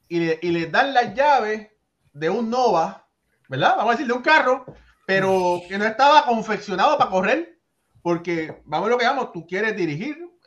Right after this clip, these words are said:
eh, son solamente treinta puestos en el mejor béisbol del mundo, ¿verdad? Tú quieres dirigir lo que sea, aunque sepas que no vas a llegar a ningún lado. Y lamentablemente, se cortó las patas. No pudo demostrar,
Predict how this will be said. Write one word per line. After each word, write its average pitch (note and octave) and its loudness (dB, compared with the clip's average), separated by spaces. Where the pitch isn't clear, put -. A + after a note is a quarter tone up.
eh, C#3 -6
son E3+ -8
solamente G#3 -4
treinta G#3+ -6
puestos F3+ -10
en D3 -10
el C#3+ -6
mejor D#3+ -6
béisbol F#3+ -8
del F#3+ -10
mundo, B3+ -8
¿verdad? G3 -4
Tú G3+ -12
quieres B3 0
dirigir A#3+ -10
lo B3 -4
que E3+ -8
sea, F3 -4
aunque D3+ -6
sepas G#3+ -6
que C#3+ -10
no C#3 -8
vas F3 -8
a F#3 -6
llegar F3+ -6
a - -12
ningún E3 -6
lado. G2+ -6
Y C#3 -10
lamentablemente, C#3+ -8
se - -12
cortó C3+ -8
las C#3+ -6
patas. - -4
No C3+ -10
pudo D#3 -4
demostrar, F#3+ -4